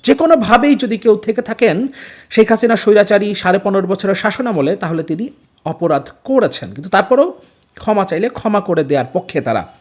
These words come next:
কেন সেই জায়গাতে আসছি, এখানে আসিফ মাহমুদ নিজেই পরিষ্কারভাবে সেটা বলে দিয়েছেন। actually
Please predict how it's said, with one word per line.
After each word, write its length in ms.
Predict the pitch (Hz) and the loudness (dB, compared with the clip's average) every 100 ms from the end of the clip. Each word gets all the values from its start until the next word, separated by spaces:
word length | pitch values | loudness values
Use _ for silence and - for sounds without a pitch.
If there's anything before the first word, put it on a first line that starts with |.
| _ _ _ _ _ _ - | _ _ _ _ _ _ 2
কেন 160 | 214 226 | 4 4
সেই 200 | 226 220 | 4 2
জায়গাতে 260 | 196 185 185 | 4 2 0
আসছি, 340 | 156 - - 117 - _ _ - | -2 -4 -8 -10 -10 _ _ -6
এখানে 260 | 185 247 277 277 - - | 0 2 2 -2 -14 -8
আসিফ 240 | 190 269 | -4 -2
মাহমুদ 260 | 240 240 240 180 | 0 2 2 4
নিজেই 220 | 226 269 | 4 6
পরিষ্কারভাবে 560 | 233 233 - 208 180 175 | 6 4 4 4 4 0
সেটা 220 | 190 180 127 | 0 0 2
বলে 180 | 165 143 | 2 2
দিয়েছেন। 360 | 104 98 - 85 - - | -2 -8 -8 -14 -16 -14
actually 380 | 110 - 104 71 | -12 -10 -12 -14